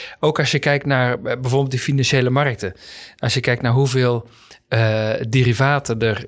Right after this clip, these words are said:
hè, zijn financiële producten er in Chinese renminbi verhandeld worden. Nou, dat is op dit moment ongeveer dertig miljard per dag. Als je kijkt naar het dollarvolume,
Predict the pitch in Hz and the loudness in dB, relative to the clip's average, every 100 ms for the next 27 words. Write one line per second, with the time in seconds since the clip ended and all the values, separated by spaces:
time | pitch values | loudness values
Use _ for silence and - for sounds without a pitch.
0 | _ 110 120 151 - 113 - 131 - 117 | _ -4 -2 -2 -2 -4 0 0 2 -2
1 | 110 127 143 - 113 110 107 110 107 - | -2 -2 -2 -4 -6 -6 -4 -4 -4 0
2 | 139 135 117 123 107 107 131 170 135 104 | 2 2 0 -2 -4 0 0 0 0 -2
3 | - - - - - - - 107 135 139 | -4 -14 -20 -20 -20 -10 -2 0 2 0
4 | 143 151 110 95 98 98 95 - 107 110 | 0 -2 -4 -6 -10 -6 -6 -6 -6 -4
5 | 104 110 107 107 107 113 113 110 113 107 | -4 -4 -4 -4 -2 -4 -4 -4 -4 -2
6 | 113 - - 98 120 - - _ - - | -4 -6 -6 -2 -2 -4 -14 _ -20 -20
7 | - - - _ _ _ _ _ _ _ | -20 -20 -20 _ _ _ _ _ _ _
8 | - _ _ _ - 127 135 135 123 123 | -20 _ _ _ -4 -2 0 -2 -2 -2
9 | 117 117 151 - 139 120 104 101 147 | -2 0 0 2 0 0 0 0 -2